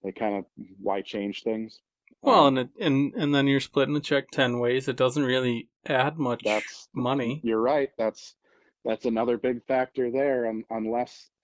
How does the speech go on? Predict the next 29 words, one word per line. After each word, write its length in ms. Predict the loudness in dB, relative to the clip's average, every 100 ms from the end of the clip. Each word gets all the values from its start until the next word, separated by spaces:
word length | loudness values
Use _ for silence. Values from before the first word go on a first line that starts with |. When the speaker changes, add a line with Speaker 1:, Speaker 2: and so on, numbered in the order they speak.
| _ _ _
Speaker 1:
you 140 | -6 -2
know, 320 | -2 -4 -8
you're 260 | -8 -4 -4
bringing 380 | -2 -2 0 -2
in 100 | -2
a 60 |
school 480 | -6 -6 0 0 0
that's 220 | -2 -4
really 760 | -4 0 0 2 2 0 0 0
gonna 260 | -2 -4
boost 640 | -6 -2 0 0 -4 -18 _ _ _ _ _ -14
attendance 760 | -14 -6 -2 0 0 -4 -4
at 140 | -6
the 80 | -6 -2
Frozen 380 | -2 0 -4 -4
Face-Off, 560 | -2 -2 -2 -2 0 -4 _ _ _ _ _ _ _
which 180 | -8 -4
Minnesota 480 | -2 -2 -2 -2
State 300 | -2 -2 -2
would 140 | -4 -4
probably 320 | -2 -2 -2
help. 280 | -2 -4 -6 -12
That's 180 | -8
a 40 | -4
nearby 320 | -4 -2 -2
Minnesota 520 | -2 -4 -4 -4 -4
school. 440 | -6 -6 -4 -4 -10 _ _ _ _ -6
Or 720 | 0 2 2 2 2 2 0
if 240 | -2 -4